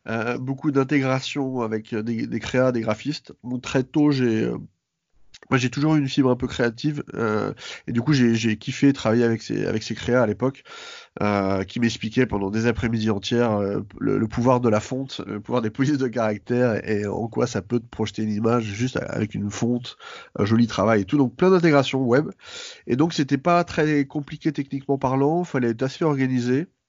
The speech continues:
Et puis, euh, bon, à l'époque, je me faisais un peu carotter, hein. Euh, enfin, euh, donc je faisais tout. Euh, c'était une web agency où on était deux, tu vois.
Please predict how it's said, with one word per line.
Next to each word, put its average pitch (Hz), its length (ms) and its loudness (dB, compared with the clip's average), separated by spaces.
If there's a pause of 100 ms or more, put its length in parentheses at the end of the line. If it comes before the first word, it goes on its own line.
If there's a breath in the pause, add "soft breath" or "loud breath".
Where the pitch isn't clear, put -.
(460 loud breath)
Et 123 100 0
puis, 151 380 0
euh, 117 360 4
bon, 120 280 0
à - 100 -4
l'époque, 127 260 0
je 135 60 -6
me 117 100 -2
faisais 110 220 -4
un 113 80 0
peu 120 100 -4
carotter, 101 380 -4
hein. - 80 -10 (180)
Euh, 50 1000 -12
enfin, - 260 -6 (440)
euh, 50 100 -6
donc 113 120 -6
je - 60 -4
faisais 120 220 6
tout. 139 300 2 (360 loud breath)
Euh, 110 60 2
c'était 131 260 4
une 127 60 4
web 147 180 6
agency 135 400 4
où 156 60 2
on 139 60 2
était 123 180 -2
deux, 120 180 -2
tu 110 140 -10
vois. 95 180 -8